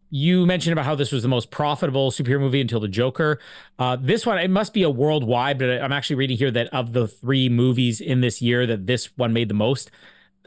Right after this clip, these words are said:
Don't think that's the case, 'cause I'm looking at the overall box office for nineteen ninety-four, and Dumb and Dumber, uh, outgrossed this. Uh, how many spots higher is it on the yearly list? Dumb and Dumber is sixth highest grossing of the year, and this was ninth highest grossing. So a hundred nineteen million,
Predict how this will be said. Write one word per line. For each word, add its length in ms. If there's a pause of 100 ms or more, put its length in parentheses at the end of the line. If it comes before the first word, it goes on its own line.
(160)
Don't 180
think 140
that's 160
the 60
case, 260
'cause 140
I'm 120
looking 260
at 100
the 420
overall 320
box 360
office 420
for 440
nineteen 280
ninety-four, 540
and 380 (400)
Dumb 220
and 100
Dumber, 540
uh, 320
outgrossed 480
this. 420
Uh, 440
how 160
many 140
spots 380
higher 360
is 120
it 80 (140)
on 160
the 180
yearly 320
list? 220 (200)
Dumb 120
and 60
Dumber 140
is 100
sixth 200
highest 260
grossing 260
of 60
the 60
year, 160
and 140
this 180
was 280 (260)
ninth 340
highest 240
grossing. 220
So 140
a 40
hundred 280
nineteen 560
million, 440